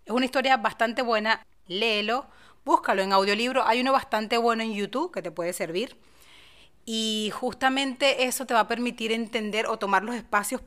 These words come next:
para reflexionarte. Además te voy a dejar una tarea. Levanta tu perfil. Describe quién eres. Obsérvate. Descríbete. Entiéndete. Y acéptate.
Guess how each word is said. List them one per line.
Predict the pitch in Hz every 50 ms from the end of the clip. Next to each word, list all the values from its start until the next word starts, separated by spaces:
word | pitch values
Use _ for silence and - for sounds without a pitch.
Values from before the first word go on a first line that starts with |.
| - -
para | - 240 233 233 233 254 277 - - _ _ _ _ _ _ _ _ _ _ _ -
reflexionarte. | - 220 - - 202 - - 196 175 165 156 160 - - 156 135 _ - _ _ _ _ - _ _ - _ _ _ -
Además | 196 196 196 202 196
te | 196 294
voy | 285 233
a | 202
dejar | 202 185 190
una | 165 180 170 165
tarea. | - 170 220 262 190 - - - - - - - - - _ -
Levanta | 202 208 208 202 226 247 262 254 - 311 302
tu | - - - 208
perfil. | - 208 196 - - 214 151 - - - _ _ _ _ _ - - _ -
Describe | 208 220 262 - - - 330 330 370 359
quién | - - 320 277 233
eres. | 170 151 139 139 135 - - - _ _ _ _ _ - - -
Obsérvate. | - 208 185 - - 233 214 185 160 156 143 - - 165 156 _ _ _ _ _ _ _ -
Descríbete. | 190 190 190 - - - 240 214 202 175 170 180 175 - 143 127 - _ _ _ _ _ - - - _ - _ - -
Entiéndete. | - 226 226 220 226 - 226 208 190 180 170 165 160 156 - - 156 156 - _ _ - _ _ _ _ _ _ _ _ _ -
Y | 190 180
acéptate. | 165 151 - - 175 156 - - - 135 - - 156 -